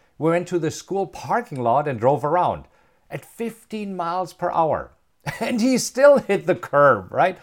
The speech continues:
But when once he got some practice and he got better, we went to a quiet neighborhood with a speed limit of twenty-five miles per hour. And, and he was white-knuckling it. <laughs> But you see, after some practice,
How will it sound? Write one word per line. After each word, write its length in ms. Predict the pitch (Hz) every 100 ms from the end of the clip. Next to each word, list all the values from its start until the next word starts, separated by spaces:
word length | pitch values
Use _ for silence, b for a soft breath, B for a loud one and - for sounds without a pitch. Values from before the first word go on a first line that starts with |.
| B B _
But 160 | 196
when 220 | 226 202 160
once 300 | 220 254 -
he 60 |
got 240 | 165 165 -
some 200 | 151 123
practice 640 | 151 180 - 139 156 156
and 260 | 110 120 143
he 60 |
got 200 | 117 101
better, 460 | 98 135 120 143 b b
we 140 | - 170
went 200 | 202 196
to 180 | - 151
a 40 |
quiet 520 | - - 123 151 175
neighborhood 600 | 127 151 160 107 107 131
with 160 | 123 123
a 40 | 120
speed 320 | - 147 170
limit 300 | 170 170 175
of 340 | 151 151 147
twenty-five 720 | - 147 196 185 190 214 226
miles 260 | 170 135 127
per 160 | 139
hour. 280 | 120 110 87 B B -
And, 220 | - -
and 300 | 220 208 208
he 120 | 185
was 260 | 247 220 -
white-knuckling 920 | 85 175 220 226 233 190 156 170 147
it. 280 | 123 95 - B B
<laughs> 220 | - -
But 120 | -
you 100 | 190
see, 240 | - 208 -
after 320 | 208 214 190
some 240 | 165 147
practice, 600 | - 165 180 - 131 156